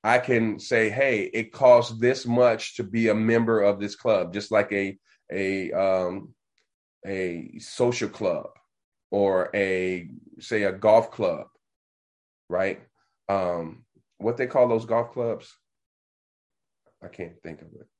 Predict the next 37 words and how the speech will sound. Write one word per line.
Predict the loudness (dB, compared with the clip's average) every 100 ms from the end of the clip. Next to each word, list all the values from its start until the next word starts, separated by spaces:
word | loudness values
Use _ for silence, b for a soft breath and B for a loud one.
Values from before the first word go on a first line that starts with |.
| _ _ _ -20
uh, | -20 -18
right | -20 -14
now. | -14 -16 -20 _ _ _ _ _ _
But, | -2 -2 -2 -2
um, | -2 -2 -6 -12 _ _ _ _ -8
you, | -4 -4
you | 0 -2
can | 0
be | 0 2
a | 2
part | 4 8 8
of | 8
that | 4 2
club. | 0 2 2 0 -14 _ _
You, | -2 0 -2 -4
it | -6 -6
costs | 4 6 6 4
you | 0
money | 2 2 2
to | -2
be | -2 -2
in | -2
part | 2 6 6
of | 4
that | 0 -2
club. | 0 2 2 0 b b -4
And | -4
so | 2 2 4
only | 4 4 2
those | 2 2 2 0
that | 0 -2
pay | -2 0
that | 2 2 2
money, | 0 0 -2 -8 -14 _ _ _ _
say | -2 2 4
it | 2
costs, | 4 6 6 2